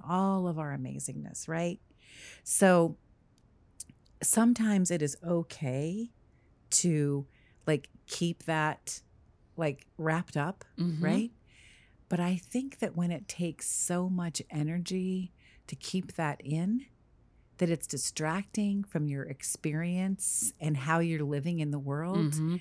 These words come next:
Speaker 1: I think you gotta let it out.
Speaker 2: Mm-hmm.
Speaker 1: And if your environment isn't there to receive that gloriousness,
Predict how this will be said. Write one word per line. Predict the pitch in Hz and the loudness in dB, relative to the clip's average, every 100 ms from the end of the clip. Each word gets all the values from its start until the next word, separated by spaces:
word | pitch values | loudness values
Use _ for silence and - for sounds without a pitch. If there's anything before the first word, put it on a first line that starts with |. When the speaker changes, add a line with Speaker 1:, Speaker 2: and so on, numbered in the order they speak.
| - - - - | -6 -20 -20 -4
Speaker 1:
I | - | -4
think | - - - | -4 -20 -20
you | - - | -16 -10
gotta | 160 196 | -6 -4
let | 190 202 | -2 -2
it | 196 175 | -2 -4
out. | 185 269 311 | -4 -6 -8
Speaker 2:
Mm-hmm. | - - 156 143 156 151 - | -8 -4 -4 -2 -4 -6 0
Speaker 1:
And | 190 185 | 2 2
if | 170 | 2
your | 185 | 0
environment | 170 147 160 175 208 214 214 - | 0 0 0 -2 0 0 -2 -2
isn't | 185 190 170 | 0 0 -2
there | - 165 175 | -4 -2 -2
to | - 165 | -2 -4
receive | 147 139 - 165 175 180 | -4 -2 -2 -2 -4 -6
that | 185 190 190 | -4 -4 -4
gloriousness, | 156 147 160 190 196 208 220 - - | 0 0 0 -2 -2 0 0 -2 -8